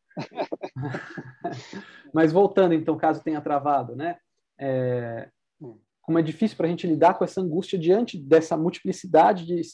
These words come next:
Speaker 1: de, de caminhos possíveis da vida, né? E de, e de verdades possíveis também, né? Ah, e logo, diante dessa dificuldade de lidar com isso, a gente encerra e escolhe uma como se fosse a única,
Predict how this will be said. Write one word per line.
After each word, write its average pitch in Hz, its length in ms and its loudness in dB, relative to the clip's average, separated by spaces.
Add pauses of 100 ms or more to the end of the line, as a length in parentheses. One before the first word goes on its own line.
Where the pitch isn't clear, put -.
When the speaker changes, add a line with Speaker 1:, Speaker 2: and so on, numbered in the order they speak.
Speaker 1:
de, 160 360 -8
de 139 160 -10
caminhos 190 420 0
possíveis 196 600 -2
da 139 140 4
vida, 127 460 -6 (160)
né? 156 360 0
E 139 100 2
de, 135 200 -2 (140)
e - 40 -6
de 131 320 -4
verdades 175 640 4
possíveis 180 520 -2 (480)
também, 123 420 -4 (560)
né? 135 280 -4 (560)
Ah, 127 680 -4
e 170 100 0
logo, 180 440 4 (140)
diante 170 340 0
dessa 156 360 2
dificuldade 165 760 0
de 156 80 2
lidar 151 280 -2
com 165 80 -10
isso, 170 140 -6
a 165 40 -2
gente 180 200 -10
encerra 160 440 -2
e 180 40 0
escolhe 175 400 0
uma 190 160 -2
como 175 180 -8
se 180 120 -10
fosse 175 320 -4
a 180 60 0
única, 165 540 -4